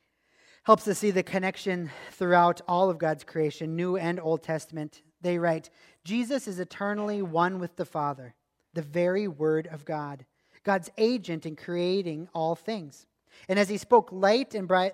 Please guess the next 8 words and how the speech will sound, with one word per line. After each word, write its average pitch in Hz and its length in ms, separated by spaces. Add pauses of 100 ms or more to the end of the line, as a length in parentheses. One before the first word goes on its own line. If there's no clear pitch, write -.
(160)
life 208 500 (400)
into 233 380
the 175 100
dark 175 320
void 175 420
of 156 200
pre-creation 185 920
chaos, 147 680